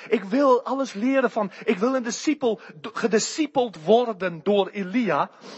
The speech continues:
maar ik wil ook dat zijn kracht, dat God hem heeft gegeven, dat wil ik ook in mijn leven zien." En ik denk, daar, daar verlangen wij ook naar. Dat wij niet soms zo, in, ook in Europa, in een goddeloze Europa,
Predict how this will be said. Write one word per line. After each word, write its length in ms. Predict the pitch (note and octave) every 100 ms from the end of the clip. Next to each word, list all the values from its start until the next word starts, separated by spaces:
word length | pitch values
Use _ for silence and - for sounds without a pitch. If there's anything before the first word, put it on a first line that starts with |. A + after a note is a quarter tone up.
| - -
maar 200 | - B3
ik 80 | G#3
wil 160 | B3+ B3
ook 220 | C#4+ G3
dat 160 | A3 - -
zijn 300 | - B3 G#3+
kracht, 340 | C#4 C4+ -
dat 160 | G#3 -
God 220 | D4+ C#4+
hem 100 | C4
heeft 120 | B3+
gegeven, 440 | B3 F3+ C4+ B3+
dat 120 | A3+ G3+
wil 100 | A#3
ik 160 | A#3+
ook 140 | C#4+ C4+
in 80 |
mijn 140 | B3+ B3+
leven 340 | A#3+ A#3+ G#3+
zien." 340 | - E3+ A#2+ - - -
En 100 | -
ik 100 | C4+
denk, 180 | B3 D4+
daar, 160 | C#4 C4 - B3+
daar 160 | B3+ C4
verlangen 440 | C4+ C4 C#4+ D4
wij 200 | B3 C4+
ook 140 | D4 D4
naar. 320 | B3+ F#3 - - - -
Dat 140 | B3+
wij 180 | A#3+ C#4
niet 180 | D4 -
soms 320 | D4+ C4+ -
zo, 220 | C#4+ A#3+ -
in, 180 | - A#3+
ook 180 | D4 C#4+
in 140 | C4+
Europa, 400 | A#3 C4 D4 C4
in 60 | A3
een 80 | G3+
goddeloze 680 | - D4+ D4 C#4 C4 C4
Europa, 520 | A#3 A3+ C#4+ G#3 F#3+